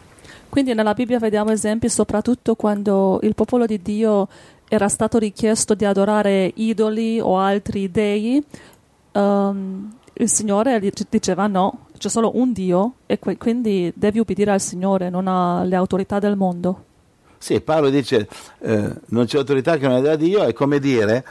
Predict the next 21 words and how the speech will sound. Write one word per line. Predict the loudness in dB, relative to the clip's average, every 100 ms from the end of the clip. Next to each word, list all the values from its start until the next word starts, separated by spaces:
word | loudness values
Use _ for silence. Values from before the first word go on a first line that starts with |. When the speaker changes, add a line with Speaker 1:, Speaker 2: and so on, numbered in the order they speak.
| -12
Speaker 2:
le | -2 0
autorità | 2 0 2 0
che | 0
sono | -2 0
da | 0 0
Dio | 0 0
bisogna | 0 -2
obbedirle. | 0 0 0 -2 -8 -18 -20 _ _
Perché | -10 -6 -4
se | -6
c'è | -2 0
un'autorità | 2 2 0 2 0 0
che | 0 -2 -2
è |
contro | -2 -4 0 0
Dio, | 2 0
è |
logico, | 2 0 -4 -10
perché | -4 -2 0 0
Speaker 1:
Mhm, |
mhm. | -4 -8